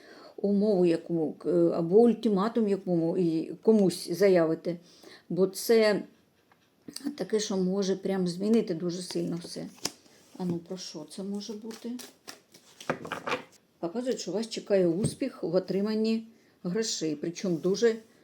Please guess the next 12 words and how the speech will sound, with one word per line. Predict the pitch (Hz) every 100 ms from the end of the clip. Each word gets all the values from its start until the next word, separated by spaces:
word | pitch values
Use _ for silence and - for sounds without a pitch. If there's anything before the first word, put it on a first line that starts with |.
| _ _ _ _
скорий, | - - 165 156 147 - _ _ -
дуже | 180 180
швидкий. | 202 - 202 202 - 285 - _ _ _ _ _ _ -
Можливо, | 180 170 208 214
оця | 190 190 - 202 185
якась | 180 185 185 185
ідея, | 208 180 175 - 175
до |
речі, | 190 170 - -
ідею | 170 180 165
може | 156 160 160
показувати. | 165 - 151 160 165 -